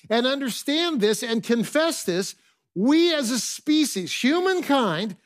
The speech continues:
left to our own devices, we will destroy ourselves. It's history.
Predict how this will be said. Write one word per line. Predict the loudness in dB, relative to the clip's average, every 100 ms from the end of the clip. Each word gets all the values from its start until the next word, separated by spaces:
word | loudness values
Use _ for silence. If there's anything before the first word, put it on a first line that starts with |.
| _
left | -2 0 0 0
to | 2
our | 4 2
own | 0 0
devices, | -2 0 0 0 -2 -6 -8 -12 _
we | -2 2 4
will | 2
destroy | 0 -2 -2 -2 2 4 4
ourselves. | 0 -2 -8 -12 -14 -20 -20 -20 _ _ _ _ _ _ _
It's | -4 0
history. | 0 0 0 0 0